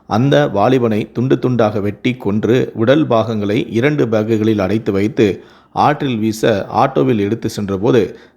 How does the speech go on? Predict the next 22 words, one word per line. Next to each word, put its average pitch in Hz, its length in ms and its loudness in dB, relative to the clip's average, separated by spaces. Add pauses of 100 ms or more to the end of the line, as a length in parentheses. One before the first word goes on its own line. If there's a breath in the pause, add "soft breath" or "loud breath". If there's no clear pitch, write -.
சந்தேகமடைந்த 123 640 0
ஆட்டோ 110 320 0
டிரைவர் 104 360 0
உடனடியாக 117 640 0
போலீசாருக்கு 117 680 2
கொடுத்த 110 400 -2
தகவலின்படி 107 720 0 (280 loud breath)
தற்போது 117 520 0
கணவன் 113 360 0 (140)
சிக்கியுள்ளான். 90 500 -4 (680 loud breath)
உத்தரப்பிரதேச 139 600 2
மாநிலத்தை 113 600 0
சேர்ந்தவர்தான் 107 640 -2
முகமது 107 500 0
ஆரிஃப், 92 360 -4 (120)
வயது 117 240 2
முப்பத்தெட்டு. 98 580 -6 (280 soft breath)
இவர் 131 380 2
கேரளா 135 400 2
மாநிலம் 113 480 -4
வயநாடு 127 460 2
மாவட்டம் 110 640 -2